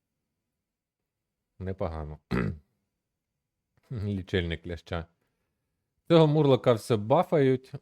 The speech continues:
<clears throat> але так його ніхто й не хоче грати. Ну, типу, я просто не бачив, не знаю, може десь там колись комусь і зайде.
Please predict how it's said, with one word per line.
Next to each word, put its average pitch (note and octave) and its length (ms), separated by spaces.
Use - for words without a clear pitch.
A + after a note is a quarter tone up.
<clears throat> A#2+ 500
але G2+ 220
так - 220
його G#2+ 180
ніхто G#2+ 300
й G2+ 40
не F#2+ 140
хоче F2+ 300
грати. D#2+ 400
Ну, G#3 160
типу, - 280
я B2+ 120
просто A#2 320
не F#2+ 120
бачив, E2 380
не F2 160
знаю, E2 220
може F#2+ 240
десь F2 260
там E2 260
колись F#2 380
комусь F2 320
і E2+ 80
зайде. D#2+ 440